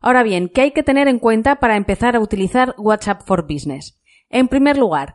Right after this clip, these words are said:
para dar de alta el perfil de empresa es necesario un número de teléfono fijo o móvil que nunca haya sido registrado anteriormente en WhatsApp. Ese número quedará asociado a WhatsApp for Business y no podrá utilizarse sin la versión para negocios de la aplicación.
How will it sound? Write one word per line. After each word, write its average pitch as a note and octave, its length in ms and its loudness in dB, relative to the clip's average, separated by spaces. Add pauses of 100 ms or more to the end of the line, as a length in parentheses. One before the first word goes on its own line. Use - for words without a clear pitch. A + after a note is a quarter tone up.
(140)
para - 220 2
dar B3+ 180 2
de B3 120 2
alta A#3+ 220 0
el F#3 120 -2
perfil A3 340 -2
de A#3+ 80 2
empresa A#3+ 540 0
es G#3+ 120 -2
necesario F#3 640 0
un A#3+ 220 2
número F3 340 0
de E3 100 0
teléfono D4 580 -2
fijo - 500 -6
o E3 100 -4
móvil D4 420 -2 (220)
que A3+ 120 0
nunca A#3 480 2
haya B3+ 280 0
sido F#3 240 -2
registrado A3+ 680 -2
anteriormente A3+ 920 0
en G3+ 140 0
WhatsApp. C#3+ 420 -4 (600)
Ese C4+ 240 2
número F3 400 0
quedará G3 320 0
asociado A3 460 0
a A3 60 2
WhatsApp G#3+ 440 -2
for G3+ 200 -2
Business G#3 540 -2 (140)
y B3 120 2
no A#3+ 180 2
podrá A3+ 240 0
utilizarse A3+ 680 -2
sin C4 240 0
la A#3 100 2
versión F3 400 -2
para G#3+ 220 0
negocios C4 500 2
de B3 80 2
la A#3+ 120 2
aplicación. A3+ 580 -2